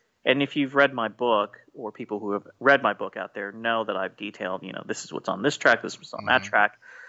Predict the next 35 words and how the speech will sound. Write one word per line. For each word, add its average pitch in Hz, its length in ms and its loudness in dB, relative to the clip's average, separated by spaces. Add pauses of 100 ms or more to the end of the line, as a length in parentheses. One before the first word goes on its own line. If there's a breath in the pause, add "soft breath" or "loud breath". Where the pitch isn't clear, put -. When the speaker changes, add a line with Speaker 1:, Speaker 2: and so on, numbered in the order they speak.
(200 loud breath)
Speaker 1:
So - 180 4
I 175 120 8
took - 260 -10
those 175 240 -4
tracks, 104 560 -4 (280)
and 123 200 -10
then 123 320 -8 (100)
I 117 280 0
did 120 220 -4
a 120 60 0
resync 131 640 -4
of 113 100 -6
those 120 260 4
tracks 104 440 2 (400 loud breath)
with 131 200 2
the 113 100 -2
overdub 135 420 4
tape, 101 200 -2
'cause 117 140 -6
usually 160 340 4
they 117 120 2
take 127 280 0 (120)
all 147 160 8
of 147 80 6
those 120 140 4
tracks 107 300 0
and 113 80 -8
they 110 80 -4
would 107 200 -8 (340)
combine 131 460 4
them 123 140 0
down 113 260 4
to 113 120 -8
one 127 640 0 (180)
channel, 120 580 0